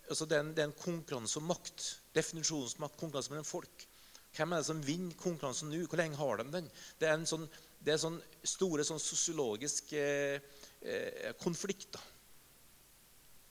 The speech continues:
Mens i ver-, i, i Guds rike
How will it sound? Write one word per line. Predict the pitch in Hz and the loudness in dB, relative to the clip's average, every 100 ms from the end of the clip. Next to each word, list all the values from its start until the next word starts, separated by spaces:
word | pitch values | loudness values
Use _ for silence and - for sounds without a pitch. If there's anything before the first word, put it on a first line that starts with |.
| - - - - - - - 104 | -20 -20 -20 -20 -20 -20 -20 -10
Mens | 101 - - - - - - - | -6 -4 -6 -14 -20 -20 -18 -12
i | 95 | -10
ver-, | 110 123 - | -10 -10 -10
i, | 104 101 101 | -10 -8 -12
i | 101 | -10
Guds | 170 - 175 | -6 -4 -6
rike | 104 - | -12 -16